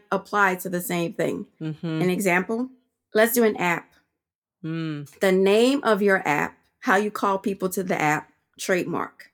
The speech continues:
Speaker 1: The app itself, how you put the words together, how that looks. You have copyright ownership of that content, the text, the P D F, the words.
Speaker 2: Mm-hmm.
Speaker 1: Now, the coding behind it, if it's, like, some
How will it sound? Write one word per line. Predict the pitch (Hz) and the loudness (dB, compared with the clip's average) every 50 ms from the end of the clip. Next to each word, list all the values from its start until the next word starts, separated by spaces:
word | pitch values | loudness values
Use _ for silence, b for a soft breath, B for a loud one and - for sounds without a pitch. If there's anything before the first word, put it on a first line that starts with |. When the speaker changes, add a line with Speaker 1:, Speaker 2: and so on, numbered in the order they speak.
| _ _ _ _ _ _ _ _ _ _ _ _ - | _ _ _ _ _ _ _ _ _ _ _ _ 2
Speaker 1:
The | 220 - - | 2 4 4
app | 196 220 214 233 - | 4 4 4 4 2
itself, | 226 226 226 - - 220 180 160 165 175 - | 0 0 0 0 0 2 2 2 2 0 -2
how | - 190 190 | 0 0 0
you | 196 196 202 | 0 0 -2
put | - - 220 214 - | -2 -2 -2 0 0
the | 226 208 | -2 -2
words | 196 214 208 208 208 202 196 - - - | 0 0 2 2 2 0 0 -2 -6 -6
together, | - 214 180 165 175 165 156 156 151 131 - - 208 - - _ _ - | -4 -4 -4 -2 -2 -2 -4 -4 -6 -10 -10 -10 -10 -12 -16 _ _ -6
how | 196 208 196 | -2 0 2
that | 196 214 208 - - | 4 4 4 4 4
looks. | 185 175 156 - - - B B B B B - | 2 2 0 -2 -6 -14 B B B B B 0
You | 196 214 | 2 4
have | 196 190 - - | 4 2 0 -2
copyright | - - 202 202 - 220 202 202 196 190 - - | 0 2 2 2 2 0 0 0 0 0 0 0
ownership | 185 185 180 175 175 180 - - 165 165 - - | 0 0 0 0 -2 -2 -2 -2 -2 -4 -2 -2
of | - 185 175 | 0 0 0
that | 160 160 151 151 | 0 -2 -2 -4
content, | - - - 175 165 156 - - 165 131 - - _ _ - | -4 -4 -2 -2 -2 -4 -4 -4 -4 -4 -6 -8 _ _ -6
the | 185 | -6
text, | 175 - - 220 - - - - - | -4 -4 -4 -4 -4 -4 -6 -10 -8
the | - 165 | -8 -8
P | 165 - 196 | -6 -4 -2
D | 185 190 185 | 0 0 0
F, | 151 147 - - | 0 -2 -4 -6
the | 160 | -6
words. | 160 165 165 156 147 127 - 170 151 147 139 | -2 -2 0 0 -2 -2 -2 -4 -4 -4 -4
Speaker 2:
Mm-hmm. | - 160 151 151 151 156 156 B B B | -4 -4 -2 -2 -4 -4 -8 B B B
Speaker 1:
Now, | - 202 202 190 196 190 185 185 180 180 180 180 175 175 185 180 _ _ _ _ _ - | 0 2 4 4 4 4 4 4 2 2 0 0 0 -2 -4 -6 _ _ _ _ _ 0
the | - 190 190 180 175 175 165 170 - | 2 2 4 4 4 2 0 -2 -4
coding | - - - 196 220 254 262 247 214 190 | -4 0 2 4 4 4 4 2 2 0
behind | 190 165 170 - 170 170 165 165 165 | -2 -4 -4 -2 -2 -2 0 -2 -2
it, | - - | -2 -2
if | 180 175 | -2 -2
it's, | 185 185 - - - | -2 -4 -6 -8 -6
like, | - 196 185 185 | -4 -4 -4 -4
some | - - 208 202 196 190 185 180 180 160 | -4 -2 0 0 0 0 0 -2 -4 -6